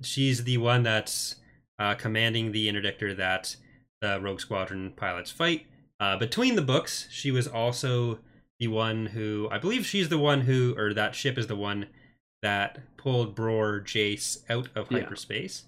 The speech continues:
Speaker 1: uh,
Speaker 2: Right.
Speaker 1: because there's only one interdictor in this half of the galaxy.
Speaker 2: <laughs>
Speaker 1: Uh, in the New
Speaker 2: Not a
Speaker 1: Republic
Speaker 2: full Star Destroyer either, it's just a, <laughs>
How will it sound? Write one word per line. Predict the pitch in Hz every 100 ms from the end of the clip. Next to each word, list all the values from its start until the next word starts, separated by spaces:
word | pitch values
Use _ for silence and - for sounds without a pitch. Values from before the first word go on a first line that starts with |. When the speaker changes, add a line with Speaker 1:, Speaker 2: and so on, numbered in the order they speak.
| - _ _ -
Speaker 1:
uh, |
Speaker 2:
Right. | 101
Speaker 1:
because | 104 - 110
there's | 110
only | 117 113
one | 101 107
interdictor | 107 101 107 98 104 101
in | 98 95
this | 95 98
half | - 95 -
of |
the | 98
galaxy. | 98 92 101 - 226 - - -
Speaker 2:
<laughs> | 170 139 _
Speaker 1:
Uh, | 98 101 101
in | 113
the | 127
New | 165
Speaker 2:
Not | 185
a |
Speaker 1:
Republic | 131 139 156
Speaker 2:
full | 139 123
Star | - 123
Destroyer | 120 113 - 113 110 110
either, | 107 107
it's | 104
just | 110 -
a, | 110
<laughs> | 104